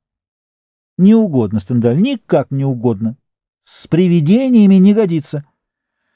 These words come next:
"Очень просто. В нынешнем две тысячи пятом году, Господа Бога нашего,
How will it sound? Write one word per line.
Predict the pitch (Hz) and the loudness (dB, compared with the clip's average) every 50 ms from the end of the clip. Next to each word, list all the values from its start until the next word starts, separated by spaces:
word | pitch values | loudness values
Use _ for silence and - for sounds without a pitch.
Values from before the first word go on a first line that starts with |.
| _ _ _ _ _ | _ _ _ _ _
"Очень | 85 82 98 107 117 | -10 -4 -2 -2 -2
просто. | - 180 147 101 - - 78 - _ _ _ _ _ | 0 -2 -4 -4 -6 -12 -20 -20 _ _ _ _ _
В | - 60 - 95 | -14 -8 -2 2
нынешнем | 131 175 208 196 170 135 98 - 104 101 95 98 | 2 4 4 4 2 0 -2 -2 -2 -2 0 0
две | 87 104 151 165 | 0 0 -2 -2
тысячи | - 190 170 - - 110 | -2 -4 -6 -4 -6 -4
пятом | - 151 170 - 165 143 | -4 -4 -4 -2 -4 -2
году, | 127 135 131 117 92 92 82 78 | -2 -2 -2 -4 -4 -8 -10 -12
Господа | 78 80 107 127 - - - 113 104 120 | -10 -8 -6 -6 -6 -6 -6 -4 -2 -2
Бога | 104 120 165 143 92 107 | -2 -2 -2 -2 -2 -2
нашего, | 113 131 127 - - 135 131 143 | -2 -2 -4 -4 -6 -8 -10 -10